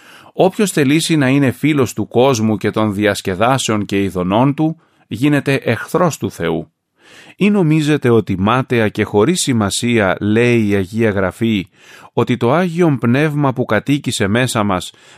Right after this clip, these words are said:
μας αγαπά ζηλότυπα και μέχρι φθόνο μας ποθεί; Όταν λοιπόν προδίδουμε την αγάπη του και μένουμε προσκολλημένοι στις ειδονές του κόσμου, δεν θα μας αποδοκιμάσει και δεν θα μας αποστραφεί;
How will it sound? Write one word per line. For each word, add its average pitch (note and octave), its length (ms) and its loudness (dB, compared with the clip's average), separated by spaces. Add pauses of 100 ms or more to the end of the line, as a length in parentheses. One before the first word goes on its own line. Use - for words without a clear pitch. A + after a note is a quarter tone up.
μας A#2+ 240 -2
αγαπά A#2 400 0
ζηλότυπα C#3+ 920 0
και B2 160 -2
μέχρι C3+ 360 0
φθόνο D3+ 480 0
μας F2 220 -4
ποθεί; B2+ 440 -2 (840)
Όταν D3 300 2
λοιπόν D#3+ 340 0
προδίδουμε A#2+ 640 0
την G2 160 -2
αγάπη G2+ 480 -2
του F#2+ 360 -4
και A2 160 0
μένουμε E3+ 360 2
προσκολλημένοι A#2 800 0
στις - 220 -6
ειδονές G2+ 440 0
του G2+ 140 -6
κόσμου, F#2 560 0 (360)
δεν B2+ 300 -2
θα G3 140 -2
μας E3+ 180 0
αποδοκιμάσει G#2 1080 0 (280)
και A2 160 2
δεν B2+ 240 0
θα C3 120 -2
μας A2 160 -2
αποστραφεί; F#2+ 760 -4